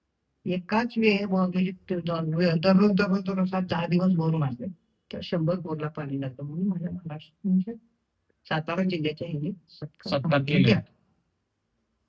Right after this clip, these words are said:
Speaker 2: आपण पाहिलं असेल, आपण अशा एका अवलियाला भेटलोय ज्यांना अनेक शेतकऱ्यांच्या जीवनात पाण्याच्या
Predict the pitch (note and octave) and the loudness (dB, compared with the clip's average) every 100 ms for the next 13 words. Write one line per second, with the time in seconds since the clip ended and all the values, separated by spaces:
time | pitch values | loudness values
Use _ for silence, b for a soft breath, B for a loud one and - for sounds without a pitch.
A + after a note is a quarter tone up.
0 | _ - G3 A#3 G#3 F#3 G#3+ F#3+ C#3+ D3+ | _ 2 4 6 8 8 8 8 4 2
1 | E3 C#3 F3+ F3 C#3 F#3 F#3 F#3 D#3+ C#3 | 0 -2 2 2 6 6 6 4 4 4
2 | D#3 D#3 C#3+ A#2+ G#2 G#2 A2+ A2 A2 B2+ | 4 4 2 0 -2 -2 0 0 0 -2
3 | - _ b _ _ - B2 F#3+ G#3 G#3+ | -6 _ b _ _ -8 0 4 4 4
4 | - E3 - E3 D#3+ E3+ D#3 C3+ A#2+ A2+ | 2 2 2 2 2 4 4 4 4 4
5 | C3 - _ _ _ _ _ _ _ _ | 2 -2 _ _ _ _ _ _ _ _
6 | - C3+ E3 A#3 | 2 6 8 8